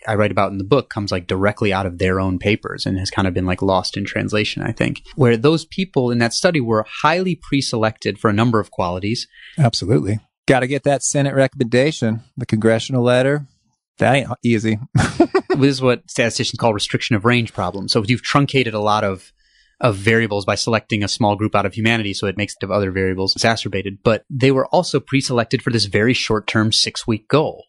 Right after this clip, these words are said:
Speaker 1: right? And life isn't a six-week goal. So when we look at the longer timeline, again, like, half of these people basically leave the Army the, almost the day that they're allowed. And it, and so <laughs> a high-ranking Army official said, "We should defund West Point because it's,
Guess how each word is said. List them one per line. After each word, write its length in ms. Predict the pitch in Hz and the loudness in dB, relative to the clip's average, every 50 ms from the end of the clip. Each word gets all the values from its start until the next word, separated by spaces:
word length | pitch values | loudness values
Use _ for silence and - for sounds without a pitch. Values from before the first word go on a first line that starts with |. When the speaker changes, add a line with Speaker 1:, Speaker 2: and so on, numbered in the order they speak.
| _ _ _ _ | _ _ _ _
Speaker 1:
right? 260 | - 101 107 123 135 - | 0 0 2 0 0 -2
And 140 | 120 117 110 | 0 2 4
life 220 | 113 120 123 - - | 4 4 2 0 -4
isn't 260 | - 104 98 110 110 | -8 -6 -4 -2 -2
a 40 | 113 | 0
six-week 420 | - - - - - 120 120 120 | 0 0 -2 -2 -2 -2 0 2
goal. 260 | - 160 170 135 104 | 4 4 4 2 0
So 160 | 95 - - 110 | -4 -6 -6 -4
when 120 | 113 113 | -2 0
we 100 | 110 113 | 0 0
look 160 | 110 123 - | 0 0 -2
at 80 | 117 - | 0 -2
the 80 | 113 | 0
longer 340 | 107 120 147 165 170 139 113 | 2 2 2 2 2 0 -2
timeline, 500 | - - 110 101 101 101 104 107 113 117 | -2 -4 -4 -4 -2 -2 -2 0 0 0
again, 240 | 123 123 135 131 113 | 2 2 0 0 0
like, 200 | 101 98 98 - | -2 -4 -6 -8
half 420 | - - - - - 110 123 - | -10 -12 -8 -4 -2 -2 -2 -2
of 160 | - 117 98 98 | -4 -6 -6 -4
these 200 | 107 104 - - | -4 -4 -4 -2
people 340 | - 104 95 - 101 101 | -2 -2 -2 0 -2 0
basically 500 | 95 104 101 98 - - - - 110 110 | 0 0 0 0 -2 -4 -2 0 0 0
leave 360 | 104 101 101 110 123 127 117 110 | 0 0 0 2 2 2 2 2
the 120 | 123 110 | 0 0
Army 400 | 107 110 113 113 117 120 120 _ _ _ _ _ _ _ - | 2 2 0 0 0 0 -2 _ _ _ _ _ _ _ -2
the, 160 | 127 113 110 - - | -2 -2 -2 -4 -2
almost 260 | 107 123 139 143 135 - | 0 2 2 2 2 0
the 60 | 143 | 0
day 200 | 123 131 135 151 | 2 2 2 2
that 120 | 151 156 | 2 0
they're 100 | 160 156 | 0 0
allowed. 460 | 156 156 160 180 185 151 104 98 98 | 0 0 0 0 0 -2 -2 -4 -4
And 120 | - 107 110 | -2 0 0
it, 120 | 110 110 - | 0 0 0
and 160 | 127 113 107 | -2 0 0
so 240 | - 123 120 117 104 | 2 2 2 2 2
<laughs> 0 | |
a 180 | - 160 139 | 0 0 0
high-ranking 520 | - 127 131 131 131 127 127 120 - - 120 | 2 0 0 0 0 -2 -4 -6 -4 -2 -2
Army 240 | 117 117 117 113 | 0 2 2 0
official 340 | 107 - - 107 - - 101 | 0 0 -2 -2 -2 -2 -2
said, 260 | - - 107 104 104 - - - - - - - | 0 0 0 -2 -2 -6 -14 -18 -18 -18 -4 0
"We 100 | - 131 | 2 2
should 180 | 117 - 113 104 | 2 2 0 2
defund 380 | 110 127 117 - 123 117 110 | 2 0 2 2 0 0 2
West 260 | 104 110 110 107 - - | 2 0 0 0 -2 -2
Point 240 | 117 107 101 101 | -2 -2 -2 -2
because 220 | 98 98 120 107 104 | 0 0 0 0 0
it's, 140 | 98 - | -2 -6